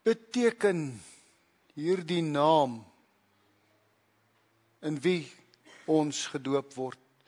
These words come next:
Wat beteken hierdie Vader, Seun en Gees? Openbaring gee so bietjie 'n uitbreiding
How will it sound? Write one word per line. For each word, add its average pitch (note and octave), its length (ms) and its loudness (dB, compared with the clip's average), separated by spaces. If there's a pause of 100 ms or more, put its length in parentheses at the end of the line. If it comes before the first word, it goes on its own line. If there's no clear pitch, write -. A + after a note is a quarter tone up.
(640)
Wat A#3+ 340 8
beteken A#3+ 640 2
hierdie F#3+ 240 0
Vader, A3 640 6
Seun G#3+ 400 2
en F#3+ 160 2 (160)
Gees? G3 380 2 (3750)
Openbaring F3+ 840 10 (1300)
gee G#3 320 4
so G3 180 2
bietjie F#3+ 460 0
'n E3 240 2
uitbreiding D#3+ 960 4